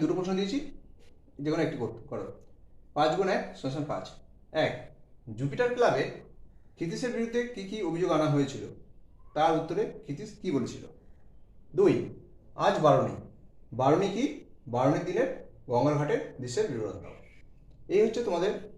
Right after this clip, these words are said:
টোটাল চল্লিশ নম্বরের প্রশ্ন, কিন্তু দেখো টোটাল ঊনচল্লিশ নম্বর হয়েছে। তার জন্য তোমরা ওই শর্ট কোশ্চেনে যেখানে আমরা দিয়েছি যে কোনো দশটা, সেটা তোমরা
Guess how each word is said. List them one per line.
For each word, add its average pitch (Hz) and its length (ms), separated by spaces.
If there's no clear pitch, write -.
টোটাল 160 260
চল্লিশ 139 240
নম্বরের 165 240
প্রশ্ন, 120 180
কিন্তু 190 220
দেখো 226 140
টোটাল 190 200
ঊনচল্লিশ 214 380
নম্বর 143 160
হয়েছে। - 220
তার 156 140
জন্য 226 200
তোমরা 143 160
ওই 139 80
শর্ট 143 200
কোশ্চেনে 214 300
যেখানে 214 240
আমরা 208 200
দিয়েছি 180 300
যে 160 80
কোনো 180 140
দশটা, 139 220
সেটা 160 220
তোমরা 220 160